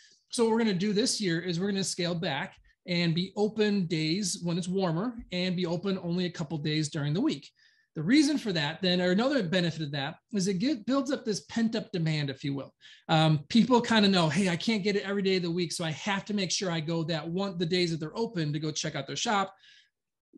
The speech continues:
because they're gonna be closed other days of the week." It help, really helps you build up your demand. And I think that's a, a good thing for you to be thinking about doing as well.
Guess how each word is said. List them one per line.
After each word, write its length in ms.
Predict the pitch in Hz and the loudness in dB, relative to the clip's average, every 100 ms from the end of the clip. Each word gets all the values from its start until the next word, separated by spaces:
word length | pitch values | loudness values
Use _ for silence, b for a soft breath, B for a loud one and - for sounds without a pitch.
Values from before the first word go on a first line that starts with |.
| - | -8
because 340 | 226 180 170 160 | -4 0 2 2
they're 100 | 165 | 2
gonna 140 | 165 | 0
be 60 | 156 | 0
closed 300 | 196 175 160 | -2 0 0
other 160 | 156 | -2
days 220 | 147 143 | -4 -6
of 60 | 135 | -6
the 80 | 147 | -8
week." 200 | 143 - _ _ _ _ _ _ - | -8 -12 _ _ _ _ _ _ 0
It 100 | 185 | 4
help, 200 | 175 208 208 | 6 4 4
really 220 | 240 233 | 4 4
helps 300 | 170 196 - | 4 2 0
you 100 | 180 143 | -4 0
build 240 | 190 175 | 2 2
up 120 | 170 151 | 0 -2
your 140 | 160 | -2
demand. 540 | 151 147 139 131 139 170 | -2 -4 -4 -6 -8 -4
And 140 | 156 | -2
I 80 | 143 | -2
think 220 | 160 170 | 0 0
that's 180 | 170 165 | 0 0
a, 140 | 165 160 | -2 -2
a 80 | |
good 220 | 156 156 156 | -4 -4 -4
thing 120 | 147 | -6
for 120 | 156 | -4
you 40 | |
to 60 | 139 | -4
be 80 | 131 | -4
thinking 220 | 151 135 | -4 -4
about 180 | 127 131 | -6 -4
doing 180 | 135 131 | -6 -6
as 140 | - | -8
well. 240 | 139 - | -8 -10